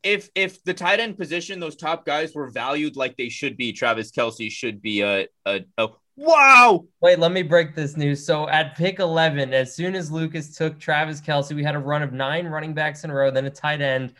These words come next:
Speaker 2: and then of anyone that could have been drafted,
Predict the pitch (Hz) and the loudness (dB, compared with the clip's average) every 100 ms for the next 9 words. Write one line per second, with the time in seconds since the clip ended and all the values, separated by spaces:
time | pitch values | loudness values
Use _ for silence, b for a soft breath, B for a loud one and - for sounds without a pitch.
0 | b b - 143 147 - 170 156 147 B | b b -4 -2 -2 0 0 0 -4 B
1 | 170 - 151 143 175 151 185 233 202 202 | -16 -2 0 0 -2 -2 0 0 -2 -2
2 | 180 175 165 170 185 190 165 180 135 135 | 0 0 0 -4 -4 -4 -4 -6 -4 0
3 | 165 196 - 131 113 | 0 0 -6 -10 -10